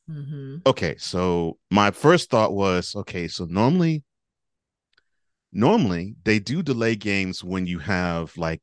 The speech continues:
Speaker 2: lightning storms.
Speaker 1: Mm-hmm.
Speaker 2: 'Cause they don't want you to, that, you know, the N F L, they'll let you play through snow, they'll let you play through blizzards, they'll let you play through rain.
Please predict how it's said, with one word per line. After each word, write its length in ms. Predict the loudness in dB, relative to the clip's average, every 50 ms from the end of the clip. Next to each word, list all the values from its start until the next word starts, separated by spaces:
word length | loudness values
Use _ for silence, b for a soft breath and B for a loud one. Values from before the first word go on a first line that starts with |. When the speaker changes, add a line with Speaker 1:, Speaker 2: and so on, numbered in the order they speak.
| _ -8
Speaker 2:
lightning 460 | -4 -2 -2 -2 -4 -8 -16 -18 -16
storms. 540 | -14 -12 -12 -12 -12 -14 -14 -14 -14 -14 _ _ _ _ -8 -6
Speaker 1:
Mm-hmm. 560 | -4 -2 -2 -2 -2 -2 -4 -4 -4 -4 -2
Speaker 2:
'Cause 120 | -2 0
they 100 | 0 2
don't 200 | 2 2 2 2
want 220 | 2 0 0 0 -2
you 60 | -2
to, 120 | -2 -2 -2
that, 180 | -2 -2 -4 -6
you 380 | -12 -14 -14 -10 -4 -2 0
know, 80 | 0 2
the 80 | 2
N 80 | 4 4
F 180 | 4 4 4 2
L, 300 | 4 4 4 2 0 -4
they'll 240 | -4 -2 0 0
let 240 | 4 4 4 2 2
you 80 | -2 -2
play 180 | 0 0 0
through 200 | 0 -2 -6 -8
snow, 380 | -8 -4 -2 -2 0 0 -2 -2
they'll 140 | -2 -2 -2
let 180 | -2 -4 -6
you 60 | -6 -6
play 160 | -4 -4 -4
through 220 | -4 -6 -8 -6 -6
blizzards, 380 | -4 -2 -2 -2 -4 -6 -6 -4
they'll 140 | -4 -2
let 180 | -2 -2 -2 -4
you 60 | -6
play 200 | -6 -4 -4 -4
through 180 | -4 -4 -8 -8
rain. 500 | -4 -2 -2 0 -2 -2 -4 -8 -12